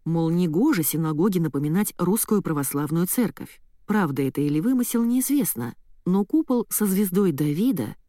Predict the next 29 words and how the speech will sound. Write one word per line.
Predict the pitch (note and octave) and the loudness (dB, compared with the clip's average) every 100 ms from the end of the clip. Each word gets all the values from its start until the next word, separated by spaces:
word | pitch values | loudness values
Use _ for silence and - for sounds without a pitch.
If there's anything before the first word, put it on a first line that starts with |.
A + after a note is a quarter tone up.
| - | -4
вернулся | F#3 G#3+ C#4+ E4 A#3+ | 0 2 2 2 0
на | A3 | 0
своё | G3+ G#3 F#3 | 0 0 0
первоначальное | F3+ F#3+ G#3 - F#3 C3+ B2+ C3 | 0 2 2 2 0 0 -2 -2
место | F#3+ C4+ - G#3+ | -2 -2 -4 -2
только | C#4+ D#4+ B3+ | 0 0 -2
с | - | -2
подачи | D#3+ E3+ A#3 G3 | -2 0 0 0
Юрия | E3 A3+ A#3+ F#3 | 0 2 2 0
Михайловича | D3 - F#3+ F3 D3 - | -2 -2 0 0 0 -2
Лужкова | C3 B2+ - B3 C4 B2 - - - - | -2 -4 -2 0 0 -2 -10 -14 -18 -6
в | D3 | -4
две | D3 B3+ D#4 | 0 0 2
тысячи | B3+ B3+ - A3+ | 0 0 -2 0
первом | D3 E3 F#3 E3 | 0 2 2 2
году. | F3+ C#3+ G#2+ - - - - | 0 0 -2 -6 -18 -10 -2
На | F#3 | 0
противоположной | F#3 F#3 F3+ F#3+ A3 A#3 D#3+ C#3 | 0 0 0 2 2 2 2 0
стороне | - D#3+ E3+ E3+ | -2 0 2 2
Большого | D3 F#3 - G3 C#3 | 0 -2 0 0 0
Спасоглинищевского | C#3 G#3 G#3+ F#3 G3+ G#3+ E3 C#3 - D3 C#3 | -2 -2 -2 0 2 2 2 -2 -2 -2 -2
переулка | D#3 F3 C#4+ B3+ - - - - - | 0 2 2 0 -4 -12 -16 -20 -6
каскадами | F3+ - D4 C#4+ A#3 | -4 -2 0 2 4
лестниц | A#3 A#3 A3 - C3 - | 2 2 2 0 -4 -4
и | E3+ | -2
возвышений | D3+ C#3 C3 - B3 C4+ C4 - | -2 -2 -2 -2 0 2 2 0
стелется | - - D4 D4 - | -4 0 0 0 -2
современный | - F3 E3 F#3 E3 B2+ A#2 | -2 0 2 2 2 0 -4
парк | - A3+ - | -2 -2 -4